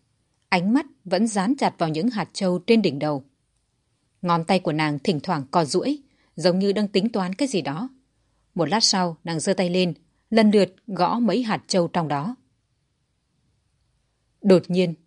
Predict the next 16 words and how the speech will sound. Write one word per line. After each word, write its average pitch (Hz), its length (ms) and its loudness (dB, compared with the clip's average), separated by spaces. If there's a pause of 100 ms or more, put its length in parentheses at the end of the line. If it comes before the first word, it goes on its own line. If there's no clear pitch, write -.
(140)
trong 208 120 0
thông 220 240 2
đạo 190 320 -2
vang 185 300 0
lên 180 280 0 (200)
vù 185 220 6
vù 170 280 4
tiếng 175 280 0
gió. 202 320 -2 (720)
Có 285 100 4
một 247 180 6
làn 180 160 2
khói 202 320 -2
màu 233 120 2
hồng 160 220 -2
nhạt 156 220 -2